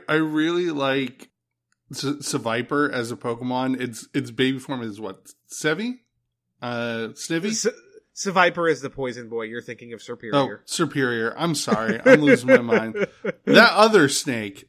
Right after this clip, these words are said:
Speaker 1: Uh, yeah, I like Serperior an awful lot, but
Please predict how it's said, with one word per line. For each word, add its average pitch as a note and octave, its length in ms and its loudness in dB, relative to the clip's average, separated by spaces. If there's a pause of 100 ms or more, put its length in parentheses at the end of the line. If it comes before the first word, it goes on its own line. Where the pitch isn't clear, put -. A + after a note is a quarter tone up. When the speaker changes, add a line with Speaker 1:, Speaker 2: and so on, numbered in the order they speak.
(120)
Speaker 1:
Uh, C3 760 4 (240)
yeah, C3+ 280 2
I C#3+ 120 2
like A3 180 4
Serperior E3+ 540 0
an C3 80 -4
awful B2 300 -4
lot, B2 340 -2 (380)
but D3+ 320 4